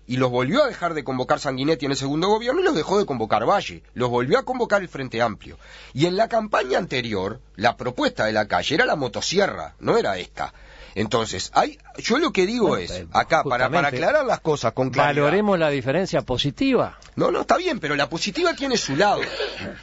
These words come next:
Speaker 1: Hubo cincuenta leyes laborales en el gobierno del Frente Amplio.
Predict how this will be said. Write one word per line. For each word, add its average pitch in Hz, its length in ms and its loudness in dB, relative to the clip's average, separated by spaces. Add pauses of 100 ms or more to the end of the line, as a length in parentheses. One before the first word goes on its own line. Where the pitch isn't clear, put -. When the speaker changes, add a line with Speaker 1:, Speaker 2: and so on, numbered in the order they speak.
(140)
Speaker 1:
Hubo 285 240 2
cincuenta 233 640 0
leyes 208 320 -2
laborales 151 600 2
en 107 80 -8
el 113 100 -4
gobierno 139 320 0
del 156 80 0
Frente 196 320 0
Amplio. 196 420 -2